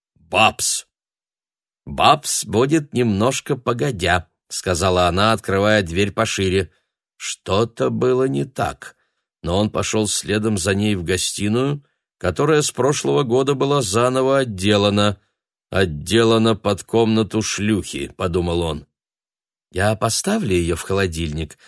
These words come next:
сказала она, но он бутылку не отдал. «Из загорода?» —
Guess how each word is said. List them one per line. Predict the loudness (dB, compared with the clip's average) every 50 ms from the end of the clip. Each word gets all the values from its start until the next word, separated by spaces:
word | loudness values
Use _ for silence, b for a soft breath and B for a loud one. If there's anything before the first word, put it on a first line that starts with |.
| b b b -14
сказала | -12 -6 -4 -2 0 0 2 2 2 2 2 2 2
она, | 2 4 4 4 4 2 -2 _ _ _ _ _ _ -2
но | 2 4 4 6
он | 4 4 2 0
бутылку | 0 0 0 2 2 2 2 0 -2
не | 0 2 4
отдал. | 4 4 4 2 2 2 2 2 2 0 -2 _ _ _ _ _ _ _ _ _ _ _ _ _ _ _ _ _ -2
«Из | 0 0 0
загорода?» — | 0 0 2 2 2 4 2 2 2 0 0 0 0 0 0 0 -2 -4